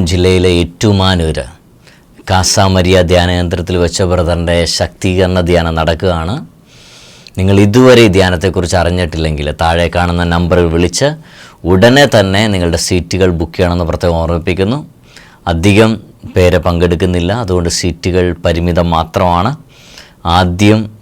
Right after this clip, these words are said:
വിളിച്ച് ബുക്ക് ചെയ്യുന്നവർക്ക് മാത്രമാണ് ഈ ധ്യാനത്തിൽ പങ്കെടുക്കാൻ കഴിയുന്നത്. അതുകൊണ്ട് എൻ്റെ എല്ലാ പ്രിയപ്പെട്ടവരെയും ഈ ധ്യാനത്തിലേക്ക്, ഈ ശുശ്രൂഷയിലേക്ക് ഒത്തിരി സ്നേഹത്തോടെ സ്വാഗതം ചെയ്യുകയാണ്.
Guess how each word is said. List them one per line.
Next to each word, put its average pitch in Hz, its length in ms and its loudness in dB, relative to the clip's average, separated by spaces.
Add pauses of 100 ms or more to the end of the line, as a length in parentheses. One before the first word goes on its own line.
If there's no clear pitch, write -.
(140)
വിളിച്ച് 87 380 0
ബുക്ക് 82 220 -4
ചെയ്യുന്നവർക്ക് 90 680 0
മാത്രമാണ് 92 640 0
ഈ - 100 -2
ധ്യാനത്തിൽ 82 400 -2 (120)
പങ്കെടുക്കാൻ 82 560 -2
കഴിയുന്നത്. 90 460 -2 (480)
അതുകൊണ്ട് 90 300 -4
എൻ്റെ 87 180 0
എല്ലാ 127 480 2 (140)
പ്രിയപ്പെട്ടവരെയും 80 840 -2 (1000)
ഈ - 20 2 (140)
ധ്യാനത്തിലേക്ക്, 85 680 0
ഈ 78 120 -4
ശുശ്രൂഷയിലേക്ക് 82 800 -4
ഒത്തിരി 104 480 -2
സ്നേഹത്തോടെ 82 640 -2
സ്വാഗതം 80 420 -4
ചെയ്യുകയാണ്. 87 460 -2